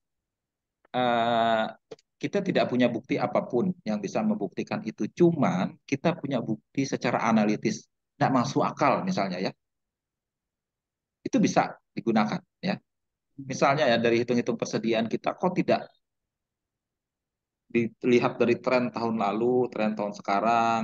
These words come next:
ya, dilihat dari rata-ratanya kok ada melonjak misalnya, atau turun, atau nggak sesuai. Kita bisa mempertanyakan, ya, walaupun kita belum punya bukti awal,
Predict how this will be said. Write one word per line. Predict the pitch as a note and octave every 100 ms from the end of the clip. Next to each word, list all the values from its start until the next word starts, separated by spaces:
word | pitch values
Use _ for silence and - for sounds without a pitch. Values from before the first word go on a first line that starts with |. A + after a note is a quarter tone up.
| A2
ya, | G#2 A2 _ _ -
dilihat | G2 G#2+ A2 -
dari | G#2 G#2
rata-ratanya | G2+ G2+ G#2 G2+ G2 G2+ A2
kok | -
ada | - G#2 G2+
melonjak | G2 G2 G2+ A2 A2+ -
misalnya, | F#2 - F2
atau | F#2+ -
turun, | - G2 A2 B2 F#2+
atau | F2 - G#2 G2+ _ _ _ A2
nggak | A2 A2+
sesuai. | - A2 A2 - - -
Kita | F3+
bisa | A3+ F#3 C3+
mempertanyakan, | C3+ - B2 D#3 - G2 - _ _ _ _ _ _ -
ya, | A2 - A#2
walaupun | A#2+ E3+ E3
kita | E3+
belum | D#3+ A#2+
punya | A#2 A#2
bukti | A2+ G2+ A#2+
awal, | A#2 G2+